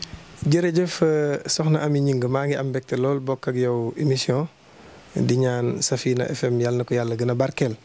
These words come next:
Euh, télé la bu am solo boo xam ne mi ngi ci yoon. Te li ñuy séentu ci télé yépp ñu ngi koy séentu ci Safina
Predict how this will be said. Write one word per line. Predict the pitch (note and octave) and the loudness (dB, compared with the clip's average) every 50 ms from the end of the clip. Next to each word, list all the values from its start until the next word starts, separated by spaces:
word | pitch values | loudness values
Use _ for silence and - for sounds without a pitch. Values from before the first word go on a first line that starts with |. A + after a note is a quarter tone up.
| - - - - - - - - - - - - - - - - | -20 -20 -20 -20 -20 -20 -20 -20 -20 -20 -20 -20 -20 -10 -4 -2
Euh, | A#2+ A#2 A#2+ - - - | 0 0 0 -2 -2 -2
télé | - C3 C3 C3 | -2 0 0 0
la | C3 B2+ A#2+ | 0 0 -2
bu | A#2+ - | -2 -2
am | - D#3 D3+ D3 | -2 0 0 0
solo | C#3 D3+ C3 B2 A#2 | 0 2 0 0 0
boo | A#2+ B2+ B2+ | 0 -2 -2
xam | - - C3+ B2+ | 0 -2 -2 0
ne | C3 C3 | 0 2
mi | B2+ C3+ | 0 0
ngi | C3 C3+ | 0 0
ci | B2+ C#3+ | 0 2
yoon. | C#3+ C#3+ C#3+ C3+ A#2+ A#2+ - - _ _ _ _ _ - - - - | 2 2 2 0 -4 -6 -10 -16 _ _ _ _ _ -20 -20 -12 -6
Te | - C3+ | -2 -2
li | B2+ C3 D3 | 0 2 2
ñuy | C#3+ D3 D3 | 2 2 2
séentu | C#3+ - - D#3 D3 C#3+ C3+ C#3 | 2 0 0 0 0 0 -2 -4
ci | C3 - C#3 | -4 -4 -2
télé | - D3 C3 C3+ C3 | -2 0 0 2 0
yépp | D3+ F3 F3 - C#3+ | 0 0 -2 -4 -2
ñu | C#3 C#3+ | -2 -2
ngi | C3+ | 0
koy | - C#3 C3 | 0 -2 0
séentu | - C#3 B2+ B2 - - | 0 -2 -2 -2 -4 -4
ci | - - | -4 -4
Safina | - C#3 C3 C3+ B2+ B2 | -2 -2 0 0 0 0